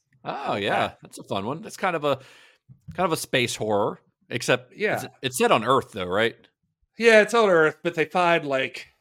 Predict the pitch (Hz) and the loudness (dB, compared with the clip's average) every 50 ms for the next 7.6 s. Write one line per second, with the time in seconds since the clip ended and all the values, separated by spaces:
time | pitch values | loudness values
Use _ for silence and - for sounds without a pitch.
0 | _ _ _ _ _ _ _ _ _ _ _ _ _ - 180 202 196 101 101 101 | _ _ _ _ _ _ _ _ _ _ _ _ _ -12 -8 -4 -2 -2 -2 -2
1 | 98 95 95 101 101 104 - - 92 87 85 87 85 85 87 85 87 85 - _ | -4 -4 -4 -6 -8 -6 -4 -2 -2 0 0 -2 -4 -6 -6 -6 -8 -10 -12 _
2 | - 113 101 90 - _ _ _ _ _ _ - 120 117 110 107 98 - - - | -10 -8 -8 -8 -10 _ _ _ _ _ _ -12 -8 -8 -6 -6 -8 -10 -12 -10
3 | 185 - 254 240 254 254 - 269 262 247 240 233 185 208 196 - 226 226 208 - | -4 -2 -2 0 0 0 2 2 2 2 0 -2 -6 -8 -10 -6 -4 -4 -4 -2
4 | - 220 214 208 175 175 185 175 151 156 160 151 147 139 120 - _ _ _ _ | -2 0 0 0 0 0 -2 -2 -2 -4 -6 -8 -8 -10 -12 -14 _ _ _ _
5 | - 156 151 - - 180 160 - - - 180 185 185 180 185 165 156 151 160 170 | -4 -2 -2 0 -2 -4 -4 -6 -4 -2 0 2 2 2 0 0 0 0 0 0
6 | 127 143 120 117 113 110 139 135 - - 143 135 - - 143 131 131 127 123 123 | 0 -2 -4 -4 -4 -4 -6 -4 0 0 0 0 -2 -2 0 0 0 0 0 0
7 | 131 127 117 110 104 98 101 104 104 110 107 | 0 2 0 0 -2 -2 -2 -2 -2 -4 -4